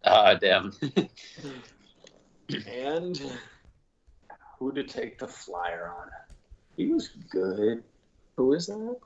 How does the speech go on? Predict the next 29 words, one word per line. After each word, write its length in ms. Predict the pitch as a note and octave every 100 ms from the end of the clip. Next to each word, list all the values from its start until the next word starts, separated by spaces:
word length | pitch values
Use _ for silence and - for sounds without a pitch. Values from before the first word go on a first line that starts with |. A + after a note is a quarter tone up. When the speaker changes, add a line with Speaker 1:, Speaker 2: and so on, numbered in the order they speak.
| _ _ _ _ _
Speaker 3:
The 100 | A2
Jets 460 | A2 - F2+ F#2 -
tight 300 | - G#2 G#2
end 340 | G#2+ A2 A#2+ A2
when 120 | -
Herndon 420 | - F2+ G2 G#2+
was 180 | G#2+ G#2
out. 360 | G#2 A2+ B2+ - _
Speaker 2:
Oh. 600 | C#3 C3+ D#3 C#3 A2+ G2+ - _ _ -
Speaker 3:
He, 140 | A2+ -
Speaker 1:
No, 120 | F#2
Speaker 3:
he 60 | F2
Speaker 1:
this 80 |
guy? 80 | A2
Speaker 3:
finished 280 | C#3 D3+ - _ _
in 120 | - B2+
the 100 | F2+
league 520 | F#2+ G#2 F#2 E2+ - _ _ _ _ _ _ G#2
overall 680 | G2+ G2 F#2 F2+ E2+ - _ _ _ _ _
when 140 | G#2 F#2+
he 80 |
played, 440 | F2 - G2 F2 F2 -
but 320 | G2+ - - _ _
he's 180 | A2 G#2+
not 220 | G#2 G#2+
the 80 | -
starter 400 | - G#2+ A2+ F2
next 320 | E2+ E2+ -
year. 200 | E2+ E2+